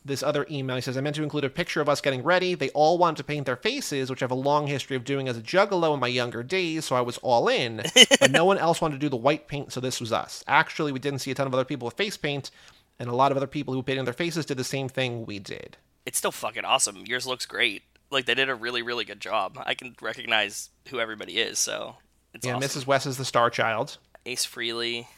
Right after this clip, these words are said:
Speaker 2: is, I think, the cat, right? And then Gene Simmons, and I forget who the last guy is.
Speaker 1: Thank you, Wes, for emailing in.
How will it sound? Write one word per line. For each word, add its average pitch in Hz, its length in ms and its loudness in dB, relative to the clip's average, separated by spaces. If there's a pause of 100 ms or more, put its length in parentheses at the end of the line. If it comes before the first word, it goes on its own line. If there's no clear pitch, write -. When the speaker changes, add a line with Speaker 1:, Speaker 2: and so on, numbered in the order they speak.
(340)
Speaker 2:
is, 113 260 -8
I 110 60 -10
think, 113 200 -12
the - 80 -14
cat, 113 340 -8
right? 117 340 -12 (200)
And 135 80 -20
then 117 120 -14
Gene 123 220 -10
Simmons, 110 760 -6 (580)
and 110 480 -10
I - 100 -14
forget 117 300 -12
who 101 80 -14
the 98 100 -16
last 90 280 -8
guy 80 260 -14
is. - 260 -6 (320)
Speaker 1:
Thank 151 200 0
you, 160 100 -2
Wes, 139 360 4
for 127 440 0
emailing 139 340 -2
in. 156 220 -2